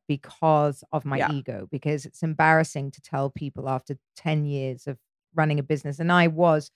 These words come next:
Speaker 1: you know, I always say that business is the art of bullshit, right? So, because clearly
Speaker 2: <laughs>
Speaker 1: you, we all start a business. None of us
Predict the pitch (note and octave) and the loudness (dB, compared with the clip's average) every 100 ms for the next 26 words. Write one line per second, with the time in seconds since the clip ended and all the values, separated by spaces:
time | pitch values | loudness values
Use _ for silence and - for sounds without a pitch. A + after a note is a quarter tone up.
0 | _ _ _ _ G#3 F#3 D#3+ D#3 - G3 | _ _ _ _ 6 8 8 6 6 6
1 | F3 - D#3+ C3+ C#3+ - F3+ G#3 A3 A#3 | 6 2 -2 0 -4 2 2 4 0 -2
2 | - F3 E3+ D#3+ D3 - B2+ C#3+ B2 - | -6 -4 0 2 0 -4 -12 -10 -10 -14
3 | - - _ - D3 E3 - _ _ _ | -18 -20 _ -4 -2 -2 -6 _ _ _
4 | _ _ - F3+ E3 E3 - F3+ F#3+ - | _ _ 2 6 6 4 2 2 2 0
5 | B3+ B3+ F3 D3+ E3 E3 G3+ G3+ G#3+ - | 4 6 6 2 0 2 4 6 6 2
6 | F#3 E3 D#3+ E3+ D3+ C3+ - - F#3 G3 | 2 2 2 0 0 -8 -12 0 8 10
7 | F#3+ E3+ C#3+ - | 8 6 0 -2